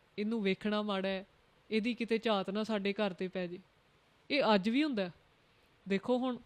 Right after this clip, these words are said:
ਜਦੋਂ ਮਾਤਾ ਜੀ ਨੇ ਇਹ ਸਭ ਦੇਖਿਆ, ਉਹ ਗੁਰੂ ਅਰਜਨ ਦੇਵ ਪਾਤਸ਼ਾਹ ਕੋਲ ਬਹੁਤ ਵਿਰਾਗ ਵਿੱਚ ਗਏ ਕਿ "ਮਹਾਰਾਜ,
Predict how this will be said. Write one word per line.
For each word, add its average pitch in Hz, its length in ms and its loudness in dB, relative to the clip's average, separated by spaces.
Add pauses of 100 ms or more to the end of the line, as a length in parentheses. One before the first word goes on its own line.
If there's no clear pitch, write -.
(380)
ਜਦੋਂ 214 240 2
ਮਾਤਾ 214 340 2
ਜੀ 220 140 -2
ਨੇ 226 100 -2
ਇਹ 208 200 -2
ਸਭ 208 240 0
ਦੇਖਿਆ, 196 460 -2 (1600)
ਉਹ 240 60 -6
ਗੁਰੂ 269 260 2
ਅਰਜਨ 220 260 0
ਦੇਵ 262 120 0
ਪਾਤਸ਼ਾਹ 220 400 2
ਕੋਲ 247 180 0
ਬਹੁਤ 214 300 0
ਵਿਰਾਗ 208 340 2
ਵਿੱਚ 208 240 -4
ਗਏ 175 240 -4 (1300)
ਕਿ 233 80 -2
"ਮਹਾਰਾਜ, 208 480 2